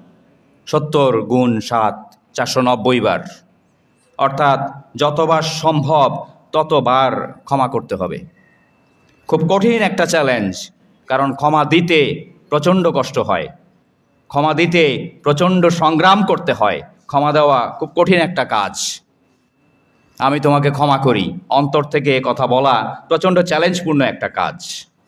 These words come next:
কিন্তু এই ক্ষমা মানুষকে ক্রোধ এবং প্রতিশোধ পরায়ণতা, এ দুটো জায়গা থেকে সরিয়ে আনে,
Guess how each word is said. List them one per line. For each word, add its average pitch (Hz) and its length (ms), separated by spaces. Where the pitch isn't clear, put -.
কিন্তু 165 180
এই 185 120
ক্ষমা 185 440
মানুষকে 175 400
ক্রোধ 190 600
এবং 151 300
প্রতিশোধ 175 540
পরায়ণতা, 147 800
এ 151 80
দুটো 160 240
জায়গা 135 300
থেকে 143 520
সরিয়ে 170 360
আনে, 98 280